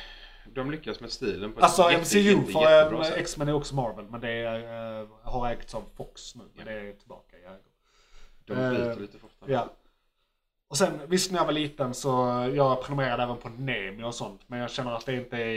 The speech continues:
Speaker 2: i samma kategori här
Speaker 1: Inte
Speaker 2: av,
Speaker 1: riktigt
Speaker 2: eh,
Speaker 1: superhjälte.
Speaker 2: nej, nej, precis.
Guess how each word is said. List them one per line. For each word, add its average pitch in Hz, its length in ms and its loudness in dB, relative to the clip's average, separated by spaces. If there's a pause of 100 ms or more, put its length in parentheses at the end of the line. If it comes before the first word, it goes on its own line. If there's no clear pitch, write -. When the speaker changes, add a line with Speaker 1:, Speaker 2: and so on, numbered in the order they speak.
(200)
Speaker 2:
i 107 300 -8
samma 104 720 -6
kategori 110 520 -12
här 98 320 -6
Speaker 1:
Inte 117 60 -2
Speaker 2:
av, 104 100 -4
Speaker 1:
riktigt 131 260 -2
Speaker 2:
eh, - 40 -10
Speaker 1:
superhjälte. 107 480 -6
Speaker 2:
nej, 143 240 2
nej, 147 260 6
precis. 120 600 -10